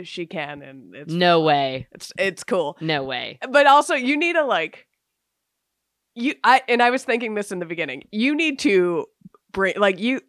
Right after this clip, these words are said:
Speaker 1: to, to look like that, to pull off those looks and, like, how they act, you have to be the real fucking deal. 'Cause
Speaker 2: For
Speaker 1: if I
Speaker 2: sure.
Speaker 1: were gonna take that red pill, I need to a hundred percent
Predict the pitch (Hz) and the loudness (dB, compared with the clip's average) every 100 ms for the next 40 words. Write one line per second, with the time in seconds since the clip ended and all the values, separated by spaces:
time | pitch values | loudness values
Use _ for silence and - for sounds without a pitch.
0 | - 196 311 233 202 - - 185 190 240 | -18 -6 4 6 6 2 -2 -4 -2 -4
1 | 294 277 269 247 240 180 214 226 240 - | -2 -2 2 0 0 -6 -2 2 2 2
2 | 220 214 185 185 - - 180 175 165 196 | -2 -2 -2 -2 -2 -6 -4 -2 -4 0
3 | 170 175 170 170 _ - - 220 269 254 | 0 2 -2 -4 _ -20 -8 -2 2 4
4 | 254 - 190 190 196 185 165 175 170 - | 2 0 -2 0 2 0 0 0 0 0
5 | 156 - 151 156 160 95 117 - _ - | -2 -2 -6 -8 -8 -8 -8 -12 _ -20
6 | _ - 233 202 175 196 _ _ - 196 | _ 4 6 6 4 -4 _ _ -4 0
7 | 170 - - 254 254 226 247 285 320 320 | 0 -2 2 4 6 8 8 6 2 2
8 | 311 311 214 254 247 240 240 202 190 214 | 0 2 0 2 4 6 6 2 0 0
9 | 285 254 285 320 _ _ _ _ _ _ | 2 4 2 0 _ _ _ _ _ _
10 | _ _ _ _ 208 233 254 262 220 226 | _ _ _ _ 4 4 4 2 4 4
11 | 208 - 233 220 214 208 214 208 185 | 4 2 0 2 -2 -2 -2 -2 -2